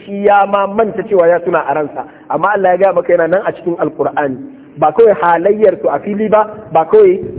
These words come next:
kalmomin su a zance ba har da abin da suke tunawa a ransu akwai abin da muke bukata mu sani akan Yahudu abokan gaban mu ne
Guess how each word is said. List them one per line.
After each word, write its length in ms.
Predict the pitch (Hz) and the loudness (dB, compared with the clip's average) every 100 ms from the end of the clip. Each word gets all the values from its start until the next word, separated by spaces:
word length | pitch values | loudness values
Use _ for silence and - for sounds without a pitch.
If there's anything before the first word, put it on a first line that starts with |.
| - - | -12 -4
kalmomin 560 | - 208 214 214 214 226 | 0 2 4 4 2 0
su 40 | 214 | 0
a 80 | 160 | 0
zance 400 | 156 160 160 214 | 0 -2 2 2
ba 160 | 208 208 - - - | 4 2 0 -8 -2
har 140 | 208 196 | 0 2
da 120 | 202 - | 0 0
abin 280 | 156 220 233 | 0 0 0
da 80 | 196 | -2
suke 240 | - - 175 | -2 -4 -4
tunawa 400 | - 190 160 170 170 | 0 2 4 2 2
a 80 | 147 | 0
ransu 320 | 156 151 123 - | -2 -4 -10 -8
akwai 240 | 147 226 | -2 0
abin 200 | 190 208 | 0 -2
da 80 | 202 | -2
muke 200 | 190 202 | -2 -2
bukata 560 | 170 151 190 190 180 - - - | -2 -2 0 0 0 -4 -8 -12
mu 140 | 151 156 | -8 -2
sani 240 | 214 190 | 2 2
akan 320 | - - 202 | 0 0 2
Yahudu 320 | 160 160 190 | 2 0 0
abokan 400 | - 151 156 202 202 | 0 0 0 0 2
gaban 300 | 180 160 202 | 0 0 0
mu 140 | 180 | 0
ne 100 | 180 | 0